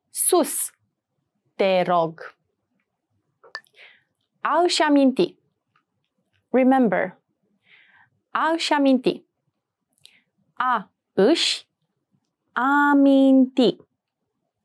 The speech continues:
Remember. Nu îmi amintesc nimic. I don't remember anything. Nu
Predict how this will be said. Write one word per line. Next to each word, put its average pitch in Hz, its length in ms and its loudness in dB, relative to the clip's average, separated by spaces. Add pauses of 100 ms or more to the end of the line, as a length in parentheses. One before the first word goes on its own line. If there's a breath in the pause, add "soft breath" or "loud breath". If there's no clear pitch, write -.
(460)
Remember. 214 720 0 (1800 loud breath)
Nu 277 440 4
îmi 285 160 4
amintesc 233 680 -2
nimic. 202 840 0 (1160 soft breath)
I 214 40 0
don't 247 440 0
remember 233 560 2 (100)
anything. 220 840 -2 (1400)
Nu 262 540 2